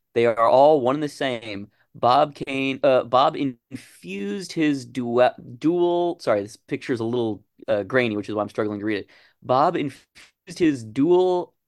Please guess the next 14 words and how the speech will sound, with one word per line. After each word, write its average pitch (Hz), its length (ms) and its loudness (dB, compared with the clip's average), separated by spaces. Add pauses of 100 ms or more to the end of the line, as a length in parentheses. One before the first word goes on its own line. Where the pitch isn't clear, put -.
(260)
identity 147 420 0
character 147 680 -4 (260)
with 131 220 4
his 127 280 -4
own 151 320 0
attributes, 151 560 -6
goodness, 151 580 0
kindness, 151 600 -4
compassion, 139 760 -4
sensitivity, 147 880 -2
generosity, 139 680 0
intelligence, 139 600 0
integrity, 131 540 -4
courage, 151 800 -6